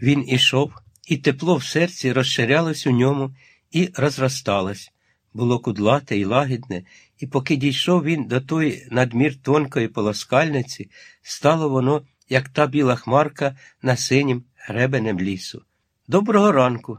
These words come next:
сказав хлопець, стаючи коліньми в пісок. «Доброго ранку», тоненько відгукнулася Неоніла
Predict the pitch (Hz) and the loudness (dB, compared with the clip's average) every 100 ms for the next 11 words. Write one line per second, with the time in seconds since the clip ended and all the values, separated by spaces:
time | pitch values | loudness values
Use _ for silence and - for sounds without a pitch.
0 | - - - 110 123 123 127 160 165 160 | -14 -12 -6 0 -2 -2 -2 -2 -2 -10
1 | - _ _ - - 123 117 104 - 143 | -12 _ _ -20 -4 0 0 -2 -6 -2
2 | 117 110 104 117 135 135 117 - 95 92 | 0 0 0 0 -2 -6 -8 -6 -6 -6
3 | _ _ _ _ _ _ 160 185 185 185 | _ _ _ _ _ _ -2 2 4 4
4 | 135 127 123 135 123 - - 110 127 120 | 4 0 -2 -8 -10 -8 -4 0 0 0
5 | 113 113 107 107 - 123 120 - 104 - | -4 -4 -6 -8 -2 -2 -2 -4 -10 -10
6 | - _ - 120 117 110 131 120 | -20 _ -2 2 2 4 4 2